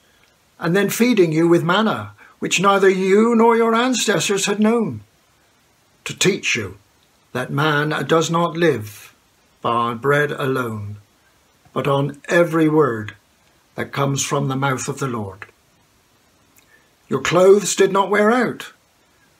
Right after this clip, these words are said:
and your feet did not swell during these forty years. Know then in your heart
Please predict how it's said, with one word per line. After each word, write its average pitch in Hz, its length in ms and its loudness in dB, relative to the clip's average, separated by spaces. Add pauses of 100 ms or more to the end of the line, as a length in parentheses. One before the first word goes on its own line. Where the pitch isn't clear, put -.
and 180 80 -8
your 196 140 4
feet - 420 0
did 160 140 -2
not 202 200 0
swell 247 540 2
during 190 380 2
these 214 180 4
forty 220 420 0
years. 240 600 -2 (1500)
Know 185 460 2
then 107 400 -4 (640)
in 151 180 -2
your 170 240 2
heart 123 540 -4